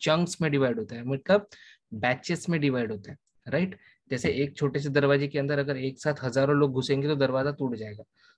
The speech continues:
उसी तरीके से हम लोग क्या करते हैं, दरवाजे के अंदर लोग, कम कम लोगों को भेजते हैं, right? उसी तरीके से यहाँ पे भी हमको कम records को मतलब batches में divide करके भेजना है records।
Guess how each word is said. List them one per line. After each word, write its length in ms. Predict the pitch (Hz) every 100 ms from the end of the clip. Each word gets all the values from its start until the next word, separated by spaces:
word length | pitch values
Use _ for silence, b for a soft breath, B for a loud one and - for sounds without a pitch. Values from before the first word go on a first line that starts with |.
| _
उसी 240 | - 101 165
तरीके 440 | 170 151 143 147
से 200 | 143 170
हम 200 | 156 147
लोग 160 | 147 143
क्या 120 | 151
करते 340 | 143 143 143 156
हैं, 160 | 208 - B B - - 135
दरवाजे 400 | 131 135 139 143
के 120 | 143
अंदर 400 | 151 143 175 208 208 _ _
लोग, 360 | 139 143 139 -
कम 180 | - 151
कम 180 | 143 170
लोगों 220 | 156 143
को 140 | 139 143
भेजते 340 | 123 107 -
हैं, 60 | 107
right? 220 | 160 185 -
उसी 220 | 139 185
तरीके 400 | 180 151 147 147
से 160 | 135 151
यहाँ 340 | 139 123 139
पे 100 | -
भी 180 | 135 147
हमको 600 | 139 127 113 135 170 202 B _ _ _ _ -
कम 300 | 151 185 180
records 460 | 143 - 139 131
को 120 | -
मतलब 320 | 135 131 151 160
batches 420 | 123 123 123 151 -
में 80 | 160
divide 300 | 143 139 139
करके 260 | 139 135 139
भेजना 300 | 127 120 123
है 80 | 127
records। 480 | 117 - 107 101